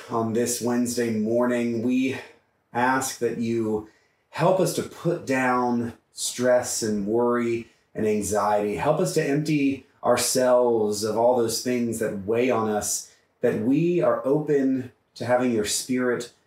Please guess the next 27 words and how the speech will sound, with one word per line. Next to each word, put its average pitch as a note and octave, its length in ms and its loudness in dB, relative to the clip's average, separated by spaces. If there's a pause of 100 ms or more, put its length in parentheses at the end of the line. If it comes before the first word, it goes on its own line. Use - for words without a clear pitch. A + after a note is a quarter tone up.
fill A#2+ 240 0
us A#2 160 0
up, - 260 -2
open C3+ 640 2 (320)
to B2 100 0
having B2+ 420 0
you A#2+ 460 0
touch - 400 -4
our G#2 160 0
hearts - 680 -2 (140)
and G#2+ 240 -2
minds A#2 580 0
to G#2+ 180 -2
inspire A#2+ 720 0
us - 600 -2 (220)
to A#2 100 -2
do B2+ 880 0
that B2+ 340 2
which B2 200 -4
you A#2+ 80 0
have - 120 -4
called B2+ 460 2
us G#2 320 -4
to G#2 100 -4
do, F#2+ 220 -4
to G2 140 -6
be C#3+ 560 0